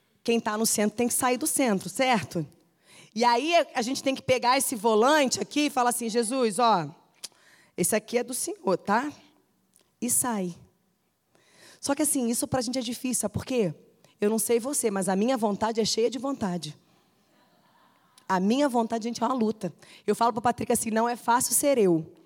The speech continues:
É uma luta, gente. Só Jesus e eu sabemos o que eu sou.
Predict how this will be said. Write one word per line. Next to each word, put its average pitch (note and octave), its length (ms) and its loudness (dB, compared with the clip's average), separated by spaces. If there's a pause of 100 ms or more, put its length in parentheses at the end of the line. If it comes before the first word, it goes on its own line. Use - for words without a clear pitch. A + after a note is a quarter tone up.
(280)
É G#3+ 60 -6
uma D4 80 -4
luta, D#4+ 340 0
gente. E3 340 -8 (880)
Só F#4 440 4
Jesus F4+ 560 2
e F#4+ 60 2
eu F4+ 220 4
sabemos F4 520 0
o F4 40 0
que E4+ 120 0
eu E4+ 120 4
sou. D4 400 4